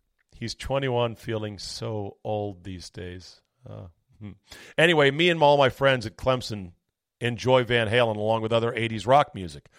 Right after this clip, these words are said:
A lot of us are pretty exclusive to classic rock like C C R, Eagles, Boston Stones,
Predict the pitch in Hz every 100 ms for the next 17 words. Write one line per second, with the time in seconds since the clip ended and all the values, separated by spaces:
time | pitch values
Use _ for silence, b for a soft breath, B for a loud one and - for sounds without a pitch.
0 | b b 120 131 156 147 127 123 - 135
1 | 127 - - 143 143 120 107 - 117 113
2 | 107 107 101 107 101 - 123 120 117 107
3 | 107 107 107 110 - 104 101 107 - 110
4 | 104 107